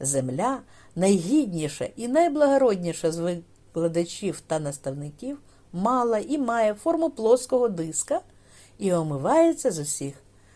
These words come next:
боків величезною річкою, яка називається океан. Земля лежить на шести слонах,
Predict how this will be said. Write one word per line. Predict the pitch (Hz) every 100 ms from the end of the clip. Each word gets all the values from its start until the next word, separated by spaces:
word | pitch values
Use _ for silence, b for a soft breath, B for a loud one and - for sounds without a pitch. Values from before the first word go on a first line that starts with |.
| b -
боків | 151 143 247 302
величезною | 214 165 139 - 269 320 302 302
річкою, | 269 254 - - 208
яка | 143 135 139
називається | 143 127 131 113 165 247 240 - - -
океан. | 151 - 117 95 - - - _ b b b b
Земля | - 127 107 143 294
лежить | 285 202 143 -
на | 147
шести | 147 - - 247 277
слонах, | - 220 196 139